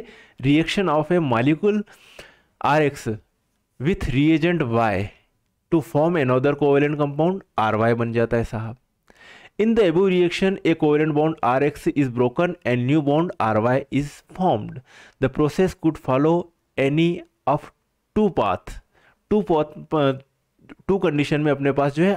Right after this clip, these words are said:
आरवाई बन सकता है। ओके, दो कंडीशन रहेगी। क्या बन रहेगी साहब? एक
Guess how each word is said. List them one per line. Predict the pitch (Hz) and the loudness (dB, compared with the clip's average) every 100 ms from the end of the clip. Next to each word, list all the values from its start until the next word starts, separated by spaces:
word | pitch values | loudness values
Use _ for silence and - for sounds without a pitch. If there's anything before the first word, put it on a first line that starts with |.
| 120 | 0
आरवाई | 120 123 139 | 0 2 2
बन | 131 | 0
सकता | 123 - - 98 | -4 -8 -8 -6
है। | 101 - _ _ _ _ - _ | -6 -12 _ _ _ _ -20 _
ओके, | 156 202 160 - _ _ - - | -4 0 0 -2 _ _ -16 -2
दो | 165 | 0
कंडीशन | 151 120 113 127 | 0 -2 -2 -2
रहेगी। | 113 113 107 107 - _ _ - | 2 2 0 -4 -6 _ _ -2
क्या | 160 | 0
बन | 156 160 | 2 2
रहेगी | 165 165 | 0 0
साहब? | 175 185 185 - _ | 0 -2 -4 -20 _
एक | 123 127 | -4 -2